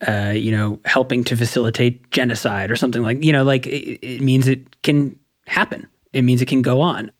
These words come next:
I do think that the way that we regulate the internet, I mean, is, is a joke. The, you know, the way that Congress understands the internet is a joke. Um,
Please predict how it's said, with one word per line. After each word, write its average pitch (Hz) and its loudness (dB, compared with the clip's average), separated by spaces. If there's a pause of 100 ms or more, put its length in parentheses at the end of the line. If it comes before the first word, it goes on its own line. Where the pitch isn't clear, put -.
(140)
I 160 2
do 160 0
think 165 -2
that 139 -2
the 160 0
way 165 4
that 147 0
we 127 0
regulate 120 0
the 120 -4
internet, 107 -2
I - -2
mean, 113 -4
is, 117 -2 (600)
is 156 2
a 120 0
joke. - -6
The, 131 -2
you 123 0
know, 117 2
the 123 2
way 123 4
that 123 0
Congress 120 -2
understands 110 -2
the - -6
internet - -8
is 123 2
a 110 0
joke. 110 -4
Um, 107 -6